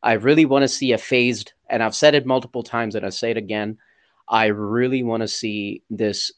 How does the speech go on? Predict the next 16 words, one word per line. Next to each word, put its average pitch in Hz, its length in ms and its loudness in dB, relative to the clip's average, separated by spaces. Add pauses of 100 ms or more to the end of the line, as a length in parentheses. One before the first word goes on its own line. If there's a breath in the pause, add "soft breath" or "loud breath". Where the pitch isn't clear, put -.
(120)
this 107 360 -4 (340)
path 127 400 -2
that 110 120 0
we're 104 120 -2
taking 101 640 -8
with 92 340 -8 (480)
phased 123 460 2
approach 110 440 -4
of 92 140 -6
minting 160 480 -2 (1000)
to - 180 -4
keep 170 480 -2
web 120 320 2
three 123 200 -2
leaders 107 580 -2 (120)
accountable. 95 680 -6